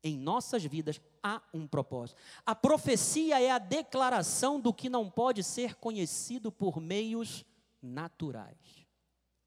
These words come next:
É a descrição anteci-, olha só, descrição antecipada da vontade de Deus,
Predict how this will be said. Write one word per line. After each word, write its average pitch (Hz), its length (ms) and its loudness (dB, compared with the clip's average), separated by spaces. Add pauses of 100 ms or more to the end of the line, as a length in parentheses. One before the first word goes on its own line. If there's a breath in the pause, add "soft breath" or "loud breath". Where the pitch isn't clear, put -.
(640 loud breath)
É 254 140 2
a 262 100 6
descrição 302 1160 2
anteci-, 285 500 0 (260)
olha 175 280 0
só, 120 360 -4 (480)
descrição 311 1080 4
antecipada 247 880 0
da 214 180 0
vontade 220 720 0
de 208 140 -2
Deus, 143 500 -2